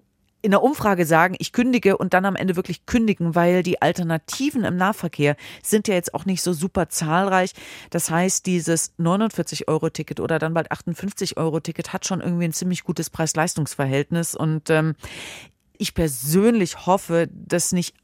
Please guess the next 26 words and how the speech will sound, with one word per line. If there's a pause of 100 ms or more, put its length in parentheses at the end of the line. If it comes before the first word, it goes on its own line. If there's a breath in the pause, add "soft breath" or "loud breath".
allzu
viele
Menschen
kündigen,
weil
da
würde
ja
dann
auch
wieder
sozusagen (360)
Einnahmen
wegbröckeln,
die
man
für
den (320 loud breath)
Unterhalt
des
öffentlichen
Nahverkehrs
ja
auch
dringend
braucht.